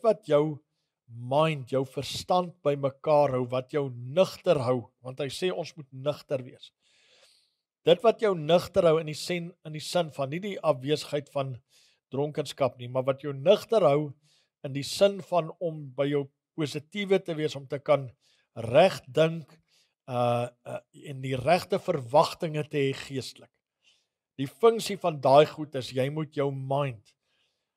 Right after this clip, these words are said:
jy weet, daar's, daar's ouens wat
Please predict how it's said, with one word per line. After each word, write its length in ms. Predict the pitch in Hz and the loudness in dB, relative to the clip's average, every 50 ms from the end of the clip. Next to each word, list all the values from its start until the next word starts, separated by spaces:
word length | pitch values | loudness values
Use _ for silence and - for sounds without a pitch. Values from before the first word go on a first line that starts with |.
| _ _ _ - | _ _ _ -4
jy 80 | 143 147 | 2 4
weet, 120 | 165 165 | 6 8
daar's, 180 | 160 156 - - - - - | 8 6 6 2 -10 -16 -14
daar's 360 | 147 139 139 135 131 - - - 165 151 _ _ _ 127 123 - _ _ - - - | -8 -4 -4 -4 -4 -6 -10 -16 -20 -20 _ _ _ -20 -20 -20 _ _ -20 -20 -14
ouens 320 | - 160 151 156 151 127 139 | -10 -8 -6 -6 -6 -4 -2
wat 200 | 151 143 - | -2 -2 -2